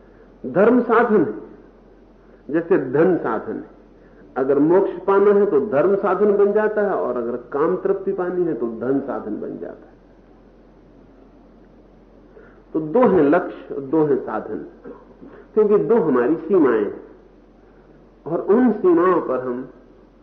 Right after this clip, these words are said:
और ये बड़े मजे की बात है कि उन दो सीमाओं के बीच में तुम कहीं भी नहीं टिक सकते, उनके बीच में तुम कहीं नहीं ठहर सकते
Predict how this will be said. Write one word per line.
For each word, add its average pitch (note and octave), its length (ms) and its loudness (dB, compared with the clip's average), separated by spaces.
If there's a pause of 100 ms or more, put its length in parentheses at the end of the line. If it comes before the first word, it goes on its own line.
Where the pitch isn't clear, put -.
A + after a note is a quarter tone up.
(320)
और E3+ 120 2
ये G3 100 6
बड़े A3+ 260 4
मजे F#3 280 4
की E3 140 -4
बात F3+ 320 -2
है G#3+ 100 4
कि F#3+ 100 2
उन A3+ 180 2
दो F3+ 260 2
सीमाओं E3 580 -2
के D3 100 -4
बीच C3+ 420 -8
में D#3 160 -2
तुम B2+ 140 -4 (120)
कहीं B2+ 260 -2
भी C#3+ 120 -2
नहीं A#2 160 0
टिक - 180 -12
सकते, - 360 -20 (4000)
उनके D#4+ 200 -2
बीच C#3+ 280 -8
में E3 100 -8
तुम A#2+ 140 -8
कहीं B2 200 -4
नहीं D#3+ 180 0
ठहर G#2+ 180 -8
सकते - 240 -20